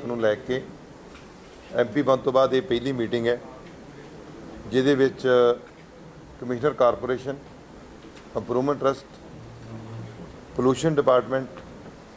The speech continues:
ਇਰੀਗੇਸ਼ਨ ਡਿਪਾਰਟਮੈਂਟ, ਪੰਚਾਇਤੀ ਰਾਜ, ਸਾਰੇ ਡਿਪਾਰਟਮੈਂਟ ਜਿਹੜੇ ਮਾਨਯੋਗ ਡੀਸੀ ਸਾਹਿਬ ਦੇ, ਅ, ਅਧਿਕਾਰ ਖੇਤਰ, ਅਸੀਂ ਇਹ ਮੀਟਿੰਗ ਡੀਸੀ ਸਾਹਿਬ ਦੇ ਨਾਲ, ਏਡੀਸੀ ਸਾਹਿਬ, ਡਿਵੈਲਪਮੈਂਟ ਔਰ ਜਨਰਲ ਦੋਨਾਂ ਦੇ ਨਾਲ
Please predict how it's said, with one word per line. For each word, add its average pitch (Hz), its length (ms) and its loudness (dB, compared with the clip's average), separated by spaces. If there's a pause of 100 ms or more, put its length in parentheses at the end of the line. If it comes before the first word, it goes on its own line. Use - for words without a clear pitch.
ਇਰੀਗੇਸ਼ਨ 135 480 2
ਡਿਪਾਰਟਮੈਂਟ, 120 460 2
ਪੰਚਾਇਤੀ 117 540 0
ਰਾਜ, 131 220 6 (920)
ਸਾਰੇ 156 320 4
ਡਿਪਾਰਟਮੈਂਟ 143 420 2
ਜਿਹੜੇ 143 140 2
ਮਾਨਯੋਗ 123 400 0
ਡੀਸੀ 110 360 -8
ਸਾਹਿਬ 123 240 4
ਦੇ, 113 240 -2 (1080)
ਅ, 117 680 2
ਅਧਿਕਾਰ 127 340 2
ਖੇਤਰ, - 360 -2
ਅਸੀਂ 123 220 -4
ਇਹ 123 60 -2
ਮੀਟਿੰਗ 113 320 -6
ਡੀਸੀ 110 140 -4
ਸਾਹਿਬ 120 220 4
ਦੇ 120 80 2
ਨਾਲ, 110 300 6
ਏਡੀਸੀ 107 320 -4
ਸਾਹਿਬ, 127 220 4 (1300)
ਡਿਵੈਲਪਮੈਂਟ 117 440 4
ਔਰ 123 80 4
ਜਨਰਲ 113 360 -2
ਦੋਨਾਂ 117 280 0
ਦੇ 120 80 -6
ਨਾਲ 107 260 0